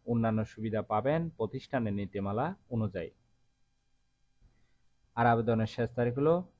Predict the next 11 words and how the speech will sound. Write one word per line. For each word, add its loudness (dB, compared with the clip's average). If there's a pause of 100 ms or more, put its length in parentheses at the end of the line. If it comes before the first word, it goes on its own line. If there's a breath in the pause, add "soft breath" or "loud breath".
(240)
দশ 2
সেপ্টেম্বর 0
দুই 0
হাজার 0
চব্বিশ। -10
আগ্রহী -4
প্রার্থীরা -4
অবশ্যই -4
এই -6
সময়ের -6
ভিতরে -4